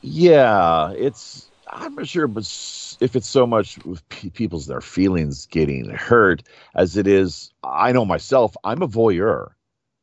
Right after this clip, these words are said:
I, I realized this a while ago. I'm, I'm a voyeur versus the kind of people, others you find on social media,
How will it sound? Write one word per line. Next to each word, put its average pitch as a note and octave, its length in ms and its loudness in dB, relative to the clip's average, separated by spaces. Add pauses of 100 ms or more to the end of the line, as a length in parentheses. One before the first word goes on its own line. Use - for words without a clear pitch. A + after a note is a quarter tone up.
(180)
I, F#2 80 -2
I F2+ 140 2
realized G2 720 0
this D#2+ 520 -10 (880)
a F#2 40 -2
while F#2 360 2
ago. C2 480 -10 (200)
I'm, G#2 200 -8
I'm G#2 160 -2
a A2+ 80 -2
voyeur A2+ 680 2
versus F#2 480 -6
the - 80 -12
kind G2 260 -4
of G#2+ 120 -6
people, F#2+ 480 -4 (100)
others F2+ 380 2
you D2+ 80 -14
find D2+ 200 -8
on C#2 60 -14
social C#2+ 380 -10
media, C#2+ 420 -2